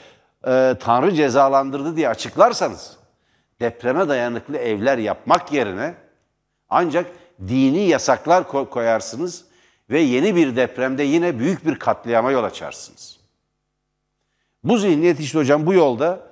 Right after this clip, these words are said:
kurban kesti ya. Alınan önleme bakar mısınız? Zavallı hayvanı da feda ettiler.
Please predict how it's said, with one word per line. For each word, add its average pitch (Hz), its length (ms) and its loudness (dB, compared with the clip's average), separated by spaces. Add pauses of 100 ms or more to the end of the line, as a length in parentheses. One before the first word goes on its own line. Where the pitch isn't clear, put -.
(100)
kurban 196 360 4
kesti 160 340 -8
ya. 143 280 -8
Alınan 160 320 0
önleme 170 380 -2
bakar 190 260 -2
mısınız? 98 420 -14 (1000)
Zavallı 165 400 4
hayvanı 156 400 0
da 175 80 -2
feda 156 340 2
ettiler. 117 460 -10